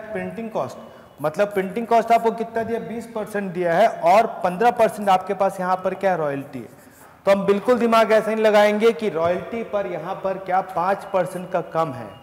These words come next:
ये हम exam में बिल्कुल नहीं करेंगे, इस चीज़ को याद रखना। In terms of percentage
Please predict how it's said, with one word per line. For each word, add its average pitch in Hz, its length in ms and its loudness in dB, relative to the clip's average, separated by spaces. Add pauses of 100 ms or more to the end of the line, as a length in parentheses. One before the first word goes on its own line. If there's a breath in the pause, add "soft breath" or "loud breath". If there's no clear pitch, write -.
(140)
ये 175 220 -6 (120)
हम 165 320 -10 (400)
exam 143 460 -4
में 170 140 -10
बिल्कुल 151 360 -10
नहीं 143 280 -10
करेंगे, 135 440 -10
इस - 120 -14
चीज़ - 180 -16
को 160 100 -8
याद 104 300 -8
रखना। 87 320 -20 (1000 soft breath)
In 226 220 2
terms 285 360 2
of 311 200 4
percentage 214 840 2